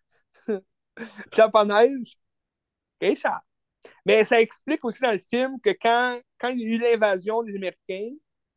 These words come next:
sais, les geishas sont devenus pas mal plus des prostituées, tu sais, dans le sens que les Américains voulaient une geisha, mais elles voulaient une prostituée, là, tu sais, fait que, mais à la base, les geishas,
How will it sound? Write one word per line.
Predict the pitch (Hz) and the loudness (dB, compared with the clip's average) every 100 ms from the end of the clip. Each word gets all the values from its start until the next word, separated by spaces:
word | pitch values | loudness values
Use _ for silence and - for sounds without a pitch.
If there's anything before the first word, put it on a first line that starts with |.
| _ _ _ _ _ - | _ _ _ _ _ -4
sais, | 240 | 0
les | 214 | 2
geishas | 202 196 - 240 247 | 2 2 2 2 0
sont | 214 196 | -6 -6
devenus | 196 185 202 220 | -6 -8 -10 -6
pas | 202 | -4
mal | 196 214 208 - | -2 -4 -4 -10
plus | 220 214 | -12 -10
des | 185 | -6
prostituées, | - 170 - - 185 185 165 | -2 -4 -6 -6 0 2 0
tu | |
sais, | - | -2
dans | 190 | -4
le | 170 | -2
sens | 196 196 - | -2 -4 -2
que | 180 170 | -2 0
les | 180 185 | -2 -4
Américains | 202 185 - 208 208 220 226 - _ _ _ _ _ _ _ | -4 -4 -2 -2 0 -4 -8 -14 _ _ _ _ _ _ _
voulaient | 175 190 208 | -10 0 2
une | 220 | 4
geisha, | 190 185 175 196 226 | 4 2 2 0 -2
mais | 190 | -2
elles | 175 170 | -6 -6
voulaient | 180 185 185 175 | -4 0 0 -2
une | 165 160 165 | -6 -14 -10
prostituée, | - 165 - 170 160 151 | -6 -6 -6 -4 -4 -4
là, | 147 | -8
tu | |
sais, | - 165 | -8 -6
fait | 147 - | -6 -4
que, | 147 151 165 | -6 -6 -4
mais | 165 - | 0 4
à | 185 | 6
la | 196 175 | 6 4
base, | 175 214 233 202 185 | 2 2 2 -2 -6
les | 175 | -8
geishas, | 175 170 - 202 233 240 | -8 -8 -6 -4 -2 -4